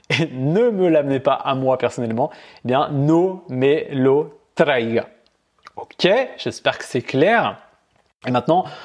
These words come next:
on va faire un petit exercice pour voir si tu as compris la vidéo.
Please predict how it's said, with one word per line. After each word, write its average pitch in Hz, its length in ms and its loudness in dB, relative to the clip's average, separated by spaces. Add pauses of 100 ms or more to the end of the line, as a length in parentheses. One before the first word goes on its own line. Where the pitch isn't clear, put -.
(140)
on - 80 0
va 113 60 0
faire 180 140 2
un 123 80 0
petit - 200 -2
exercice 143 360 2
pour - 240 0
voir 151 180 2
si - 180 -12
tu - 160 -4
as 127 60 4
compris - 560 -6 (320)
la 123 300 4
vidéo. 147 680 2